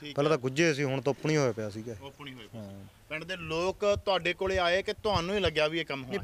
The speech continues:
Speaker 2: ਪਿੰਡ ਦੇ ਹਰ ਰੋਜ਼ ਤੜਕੇ ਮੈਂ ਜਦੋਂ ਉੱਠਦਾ ਸੀ, ਪੰਜ ਸੱਤ ਕੇਸ ਆਈ ਪਏ ਹੁੰਦੇ ਸੀ ਚੋਰੀਆਂ ਦੇ ਜੀ।
Speaker 1: ਠੀਕ ਹੈ।
Speaker 2: ਇਹ ਕਰਦੇ ਚਿੱਟੇ ਵਾਲੀ ਸੀ।
Speaker 1: ਠੀਕ
Speaker 2: ਪਰ
Speaker 1: ਹੈ।
Speaker 2: ਦੁਖੀ ਹੋ ਕੇ ਵੀ ਮੈਂ ਤਾਂ ਇਕੱਲਾ ਕੁਛ ਕਰ ਨਹੀਂ ਸਕਦਾ, ਪਿੰਡ
Speaker 1: ਹੂੰ।
Speaker 2: ਦਾ ਇਕੱਠ ਮਾਰਿਆ ਵੀ ਆਓ ਆਪਾਂ ਸਾਰੇ ਰਲ ਮਿਲ ਕੇ ਇਹਦਾ ਕੰਮ ਕਰੀਏ।
Speaker 1: ਹੂੰ।
Speaker 2: ਫਿਰ ਤਾਂ ਹੀ ਸਾਰਾ ਪਿੰਡ ਤੁਰਿਆ ਜੀ ਨਾਲ,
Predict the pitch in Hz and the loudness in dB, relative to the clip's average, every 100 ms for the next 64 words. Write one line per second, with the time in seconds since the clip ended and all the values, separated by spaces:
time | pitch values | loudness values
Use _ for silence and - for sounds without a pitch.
0 | - 185 180 190 151 170 180 175 156 151 | 4 4 6 6 6 4 4 2 4 4
1 | 143 - 156 135 135 131 135 120 113 123 | 4 2 2 4 2 2 0 0 0 0
2 | 131 131 131 120 120 117 123 117 120 120 | 0 -2 -2 -2 -4 -2 -2 0 0 0
3 | 120 113 113 104 - 110 104 98 98 123 | -2 -4 -6 -8 -6 -8 -8 -10 -8 -8
4 | 147 147 113 98 - - 143 147 135 139 | -6 -6 -6 -10 -14 -10 0 2 2 2
5 | 135 135 135 139 123 - - 147 143 139 | 2 2 2 0 -4 -14 -14 -10 -6 -6
6 | 120 120 120 165 156 147 143 135 123 131 | -4 -4 2 2 4 2 0 -2 0 0
7 | 139 131 127 123 131 123 120 120 120 123 | 0 0 -2 -4 -6 -6 -8 -8 -8 -8
8 | 123 127 127 120 - 123 123 117 117 113 | -4 -2 0 -4 -6 -6 -6 -6 -6 -4
9 | 117 113 117 107 - 113 113 110 113 110 | -6 -6 -10 -10 -8 -6 -4 -4 -4 -6
10 | 104 120 120 110 107 104 107 113 - - | -8 -8 -8 -10 -12 -12 -14 -16 -20 -18
11 | 143 131 113 101 120 110 123 120 127 117 | -14 -14 -16 -14 -12 -6 -4 -4 -4 -4
12 | 113 110 110 110 113 110 110 | -6 -8 -10 -10 -10 -10 -14